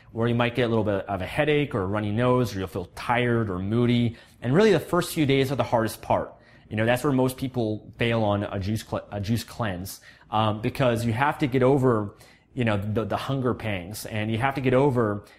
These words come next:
uh, just the, the cravings that you might have and get through that, that, that tough part. But the more symptoms that you have, the more withdrawals that you have, the more detox symptoms that you have,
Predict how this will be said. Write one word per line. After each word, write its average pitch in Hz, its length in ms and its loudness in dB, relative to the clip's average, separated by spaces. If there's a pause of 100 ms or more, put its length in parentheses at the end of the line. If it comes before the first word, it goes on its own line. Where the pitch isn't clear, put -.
(120)
uh, 104 260 2
just 113 380 -6
the, 107 160 -4
the 107 80 -6
cravings 131 580 -2
that 117 100 -4
you 104 80 -6
might 98 220 -2
have 98 460 -2 (360)
and 101 320 -2
get 127 240 -2
through 127 240 0
that, 110 260 0
that, 107 300 0
that 104 160 -4
tough - 280 -2
part. 104 340 0
But 110 260 0 (240)
the 123 80 -4
more 156 360 4
symptoms 185 480 -2
that 135 80 -6
you 139 100 -2
have, 117 500 0
the 113 80 -2
more 139 200 2
withdrawals 135 580 2
that 131 80 0
you 107 80 -4
have, 107 300 0
the 98 60 -2
more 135 220 2
detox 123 720 0 (760)
symptoms 147 460 0
that 127 120 -8
you 117 60 -2
have, 110 460 0